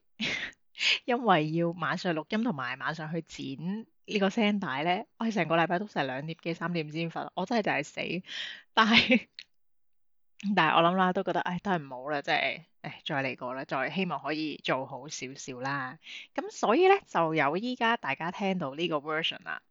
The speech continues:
噉講返正題先啦，正題就係我今日想同大家介紹一本書呢，就叫做《I Feel Bad About My Neck》。噉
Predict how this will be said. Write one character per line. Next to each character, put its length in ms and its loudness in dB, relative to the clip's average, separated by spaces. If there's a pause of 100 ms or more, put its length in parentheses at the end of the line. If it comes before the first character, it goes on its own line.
(520)
噉 160 0
講 180 2
返 200 -2
正 200 -4
題 220 -10
先 220 -10
啦， 180 -6
正 160 -2
題 180 -2
就 60 -14
係 180 -4
我 80 -6
今 120 -8
日 80 -6
想 180 -4
同 160 -2
大 220 -10
家 180 0
介 120 -6
紹 200 -6
一 80 -2
本 240 -8
書 320 0
呢， 120 -2 (160)
就 200 -4
叫 540 -6
做 240 -6
《I 140 2
Feel 300 2
Bad 220 0
About 500 -2
My 160 -6
Neck》。 220 -4 (460)
噉 100 -4